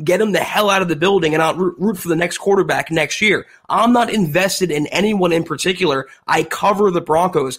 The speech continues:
and right now, Locke is the quarterback of the Broncos. So right now, I am rooting for Locke to succeed,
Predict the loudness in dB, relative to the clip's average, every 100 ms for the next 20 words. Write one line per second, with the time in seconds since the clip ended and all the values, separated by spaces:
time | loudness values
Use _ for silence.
0 | -8 -2 -2 0 0 0 0 2 2 0
1 | -6 0 0 0 -2 -2 -2 -4 0 2
2 | 2 0 -2 -4 -2 0 2 0 -4 -8
3 | -6 0 0 2 0 0 0 0 0 2
4 | 2 2 2 0 0 0 2 0 0 -6
5 | -6 -8 -4 -2 -2